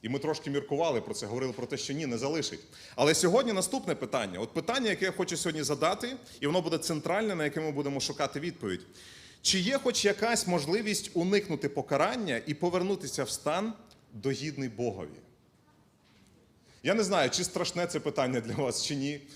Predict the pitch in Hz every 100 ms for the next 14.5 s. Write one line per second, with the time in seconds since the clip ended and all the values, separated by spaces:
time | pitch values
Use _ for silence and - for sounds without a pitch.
0 | - - 147 185 170 170 151 170 165 160
1 | 143 143 127 120 107 143 156 160 139 175
2 | 117 151 143 131 131 123 - 123 117 117
3 | 110 117 113 113 117 139 143 151 156 151
4 | 143 123 117 127 - - 135 151 156 147
5 | - - 135 131 143 139 135 - 135 165
6 | 151 139 123 151 143 156 175 180 185 190
7 | - - 165 170 156 127 151 147 - 135
8 | 156 143 - 135 127 156 143 123 117 127
9 | - 135 131 - - - - - 101 117
10 | 175 147 143 139 139 117 135 - 151 135
11 | 123 123 127 117 156 165 147 131 - -
12 | - - 113 107 165 147 139 127 131 143
13 | 127 117 185 - 175 165 143 139 160 165
14 | 175 208 214 196 190